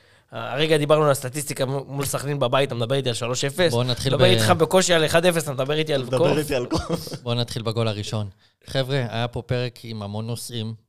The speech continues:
Speaker 2: ואני מודה לכם, אז באמת עוד פרק של המכביסטים הגיעו לסיומו. אמ, וכמו בכל הפרקים האחרונים שלנו, לא נסיים מבלי לאחל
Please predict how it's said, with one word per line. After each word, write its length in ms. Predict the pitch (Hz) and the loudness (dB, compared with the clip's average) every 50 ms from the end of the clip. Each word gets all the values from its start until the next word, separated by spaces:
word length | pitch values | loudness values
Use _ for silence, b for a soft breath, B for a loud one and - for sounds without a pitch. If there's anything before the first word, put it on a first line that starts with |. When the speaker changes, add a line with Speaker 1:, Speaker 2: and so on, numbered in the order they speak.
| _ _ | _ _
Speaker 2:
ואני 1500 | 117 110 98 101 98 98 95 98 98 98 98 98 98 95 95 95 95 95 95 95 95 95 95 104 104 131 _ - 107 107 | -16 -14 -12 -10 -10 -8 -8 -8 -10 -10 -10 -10 -10 -10 -10 -10 -10 -10 -12 -12 -12 -12 -12 -14 -16 -18 _ -16 -12 -10
מודה 280 | 107 107 104 101 117 | -10 -8 -6 -6 -4
לכם, 400 | 110 110 110 - - 117 113 110 | -4 -6 -6 -6 -6 -6 -6 -6
אז 160 | 101 95 - - | -8 -10 -12 -12
באמת 360 | 123 107 107 107 113 113 - | -10 -8 -6 -6 -6 -4 -4
עוד 140 | 123 117 110 | -6 -6 -6
פרק 280 | - - 117 113 113 - | -8 -8 -8 -8 -8 -10
של 140 | - 110 | -10 -12
המכביסטים 520 | 107 107 - - 101 104 107 - - 113 107 | -12 -12 -12 -14 -14 -14 -14 -14 -14 -12 -12
הגיעו 180 | 107 113 113 | -10 -10 -10
לסיומו. 540 | 110 107 - - 107 98 104 117 123 123 127 123 _ _ _ _ _ _ _ _ _ _ _ _ | -10 -10 -12 -12 -12 -10 -8 -4 -4 -4 -4 -6 _ _ _ _ _ _ _ _ _ _ _ _
אמ, 400 | 131 120 120 113 113 110 117 113 104 | -8 -6 -4 -4 -4 -6 -8 -10 -12
וכמו 400 | 107 110 - - 131 131 131 135 | -12 -12 -10 -10 -8 -6 -6 -6
בכל 400 | 127 - - - - - 135 135 | -6 -8 -12 -10 -6 -4 -4 -4
הפרקים 400 | 139 135 - 117 107 - 135 127 | -4 -6 -8 -10 -10 -8 -8 -6
האחרונים 360 | 123 113 - - 107 110 120 | -6 -8 -8 -10 -10 -10 -10
שלנו, 540 | 117 - 135 123 123 123 123 123 123 127 120 - - | -8 -8 -6 -6 -6 -6 -6 -8 -8 -10 -10 -14 -14
לא 200 | 123 120 127 135 | -12 -10 -8 -8
נסיים 400 | 139 135 139 - 117 117 120 117 | -8 -10 -10 -8 -8 -8 -8 -8
מבלי 320 | 110 104 104 110 120 123 | -8 -10 -10 -8 -8 -8
לאחל 460 | 117 110 107 - - - 120 113 107 | -8 -8 -10 -12 -12 -10 -10 -10 -10